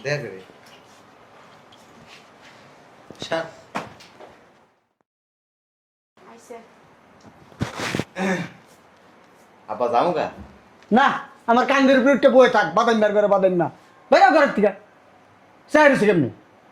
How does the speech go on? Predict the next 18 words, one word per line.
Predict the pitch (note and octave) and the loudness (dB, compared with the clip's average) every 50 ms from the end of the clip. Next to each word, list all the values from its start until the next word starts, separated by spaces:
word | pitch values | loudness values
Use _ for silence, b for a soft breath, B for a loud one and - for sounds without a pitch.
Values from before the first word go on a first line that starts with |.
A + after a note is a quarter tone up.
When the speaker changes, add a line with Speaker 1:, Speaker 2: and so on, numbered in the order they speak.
| _ _ _ | _ _ _
Speaker 3:
শালার | - - G3+ G#3 G#3 | -4 -2 0 0 0
পুত | G3+ A3+ F3+ | 0 0 0
যাবি? | D#3+ A3+ G3+ A#3+ C4 A3 - - - - - _ _ _ D#3 | 0 0 2 2 0 0 0 -4 -8 -18 -20 _ _ _ 0
লাইট | E3+ G#3 A#3+ - - | 2 2 0 -2 -2
থামু | - A3+ G#3+ F#3+ | 0 0 0 0
কিন্তু | F#3 E3 F3+ F#3 | 0 0 0 0
এখন। | C3 C3 G#2+ - - _ _ _ _ - | 0 -2 -6 -10 -16 _ _ _ _ -4
তোর | A#3 A3+ | -4 -2
চেহারা | - F#4+ G4 F4+ E4 | 2 2 2 2 2
দেখতে | C4 D4+ - C#4+ | 0 0 0 0
আমার | C4 B3 G#3+ | 0 0 0
লজ্জা | G#3+ G#3+ A3 G#3+ G3 A#3 | 2 0 0 2 0 0
লাগে, | A3+ G#3+ F#3+ E3+ D#3+ | 0 0 -2 0 2
ঘৃণা | B3 E4+ F#4 F4 D4 | 2 2 2 2 0
করে। | A3+ G#3+ E3+ C3+ - - _ _ _ _ _ _ _ _ _ _ _ _ _ _ _ _ _ _ _ _ _ _ _ _ _ _ _ _ | 0 0 -2 -4 -8 -12 _ _ _ _ _ _ _ _ _ _ _ _ _ _ _ _ _ _ _ _ _ _ _ _ _ _ _ _
Speaker 1:
পোকা | D3+ D#3 E3+ E3 | -8 -4 -2 -2
ধরছে | D#3+ D3 - - C#3+ | -2 -2 -6 -8 -14
নি | C#3+ D3 | -16 -16